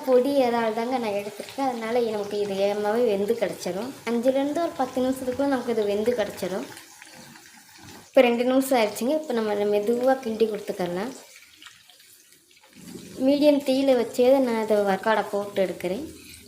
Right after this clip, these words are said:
தீயை கூட்டி வைக்கும்போது நமக்கு வெளியே வெந்துடும், ஆனால் உள்ளக்க வந்து வெந்து கிடைக்காது. அதுக்கு தான் தீயை கொஞ்சம் குறைவாவே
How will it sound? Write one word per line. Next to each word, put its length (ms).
தீயை 300
கூட்டி 260
வைக்கும்போது 480
நமக்கு 260
வெளியே 400
வெந்துடும், 460
ஆனால் 200
உள்ளக்க 300
வந்து 200
வெந்து 340
கிடைக்காது. 520
அதுக்கு 260
தான் 160
தீயை 240
கொஞ்சம் 460
குறைவாவே 440